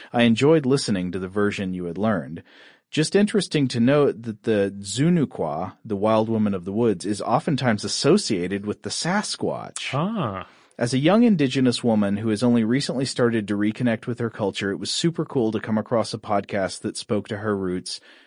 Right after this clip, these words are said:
Speaker 1: Cheers. And this is from Julia Ixtam Gilagami, or Abalone Shell Woman.
Speaker 2: Well, that was a real treat.
Speaker 1: That's
Speaker 2: Uh,
Speaker 1: awesome.
Speaker 2: I mean, we, uh, we, we, we kind of gambled in that episode and said, "Well, we probably have some listeners out there who have some, uh, familiarity with this culture
Speaker 1: Uh-huh.
Speaker 2: or parts of this c-,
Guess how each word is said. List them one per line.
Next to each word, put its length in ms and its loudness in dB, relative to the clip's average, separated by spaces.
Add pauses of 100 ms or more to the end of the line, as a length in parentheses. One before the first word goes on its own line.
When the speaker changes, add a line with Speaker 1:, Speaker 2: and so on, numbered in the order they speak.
Speaker 1:
Cheers. 640 -2
And 100 -6
this 120 -8
is 100 -10
from 300 -6 (100)
Julia 640 2 (220)
Ixtam 640 0
Gilagami, 720 -4
or 220 -6
Abalone 520 -2
Shell 360 -6
Woman. 480 -14 (120)
Speaker 2:
Well, 100 0
that 120 4
was 100 0
a 80 4
real 160 4
treat. 520 -4
Speaker 1:
That's 320 4
Speaker 2:
Uh, 100 -2
Speaker 1:
awesome. 480 0
Speaker 2:
I 140 -2
mean, 140 4
we, 280 6
uh, 200 4 (140)
we, 380 -10
we, 160 2
we 200 0
kind 200 2
of 80 0
gambled 540 4
in 120 0
that 120 2
episode 400 -2
and 100 -4
said, 240 0
"Well, 160 0
we 120 -2
probably 600 4
have 180 2
some 140 -4
listeners 380 -4
out 180 -2
there 240 -2
who 80 -2
have 180 -2
some, 460 -4
uh, 80 -4
familiarity 640 -4
with 160 -8
this 180 -12
culture 720 -6
Speaker 1:
Uh-huh. 140 -2
Speaker 2:
or 60 -4
parts 300 -6
of 80 -14
this 140 -12
c-, 260 -20